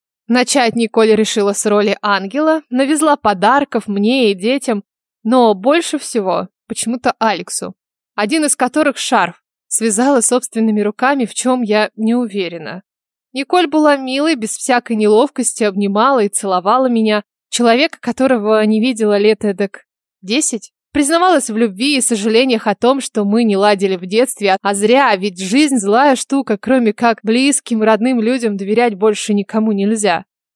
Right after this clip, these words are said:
Когда вечером Алекс появился дома, даже у разбалованной жизнью Николь пропал дар речи. Увидев его, снимающего обувь в холле, так как Лурдес начала ползать, мы решили по-мещански разуваться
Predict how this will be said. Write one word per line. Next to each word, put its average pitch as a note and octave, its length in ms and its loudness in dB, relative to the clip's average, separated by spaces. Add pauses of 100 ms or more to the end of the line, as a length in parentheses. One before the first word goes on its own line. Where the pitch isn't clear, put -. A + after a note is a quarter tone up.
(100)
Когда G#3+ 340 2
вечером A3+ 540 0
Алекс B3 360 0
появился A3+ 520 0
дома, C#4+ 420 2 (380)
даже D4 420 2
у D4+ 60 4
разбалованной G#3 760 0
жизнью G3+ 420 -2
Николь A3+ 460 0 (200)
пропал G#3+ 460 0
дар F#3+ 220 2
речи. F3+ 540 -8 (840)
Увидев B3 460 0
его, A#3+ 360 2
снимающего A#3 1120 2
обувь G#3+ 380 4
в - 40 -18
холле, A#3 480 2 (300)
так A3+ 240 0
как G3 300 -2
Лурдес G#3+ 600 0
начала G#3+ 440 2
ползать, B3+ 440 2
мы G#3+ 140 4
решили A3+ 380 0
по-мещански A3 640 0
разуваться G#3+ 640 0